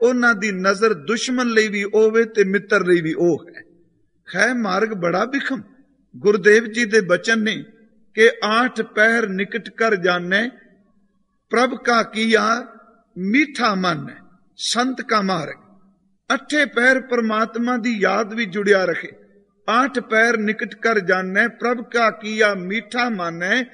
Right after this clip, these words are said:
ਏਕ ਨਾਮ ਸੰਤਨ ਆਧਾਰ।" ਪਰਮਾਤਮਾ ਦੇ ਸੰਤਾਂ ਦਾ ਆਧਾਰ ਸਿਰਫ ਇੱਕ ਪਰਮਾਤਮਾ ਦਾ ਨਾਮ ਹੈ। ਉਹ ਪਰਮਾਤਮਾ ਦੇ ਨਾਮ ਦੇ ਆਸਰੇ ਹੀ ਜਿੰਦੇ। ਏਕ ਨਾਮ ਸੰਤਨ ਆਧਾਰ, ਹੋਏ ਰਹੇ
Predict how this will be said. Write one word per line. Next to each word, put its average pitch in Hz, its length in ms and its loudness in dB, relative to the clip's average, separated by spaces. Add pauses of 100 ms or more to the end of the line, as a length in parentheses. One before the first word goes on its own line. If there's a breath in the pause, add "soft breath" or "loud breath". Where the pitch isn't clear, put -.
(320 loud breath)
ਏਕ 277 340 2
ਨਾਮ 214 480 0
ਸੰਤਨ 226 640 -2
ਆਧਾਰ।" 208 840 -2 (520)
ਪਰਮਾਤਮਾ 240 680 0
ਦੇ 269 180 0
ਸੰਤਾਂ 226 560 -4
ਦਾ 226 300 -2
ਆਧਾਰ 208 480 0 (280)
ਸਿਰਫ 294 380 -2 (120)
ਇੱਕ 247 200 -2
ਪਰਮਾਤਮਾ 208 760 -2
ਦਾ 190 180 0
ਨਾਮ 185 340 -4 (120)
ਹੈ। 240 160 0 (340 loud breath)
ਉਹ 254 260 -2
ਪਰਮਾਤਮਾ 226 680 0
ਦੇ 233 180 0
ਨਾਮ 196 440 -2
ਦੇ 226 180 6 (100)
ਆਸਰੇ 208 480 0
ਹੀ 202 100 -2
ਜਿੰਦੇ। 170 360 -4 (600)
ਏਕ 254 280 2
ਨਾਮ 214 340 0
ਸੰਤਨ 214 540 -4
ਆਧਾਰ, 196 640 -2 (580)
ਹੋਏ 226 260 6
ਰਹੇ 214 460 2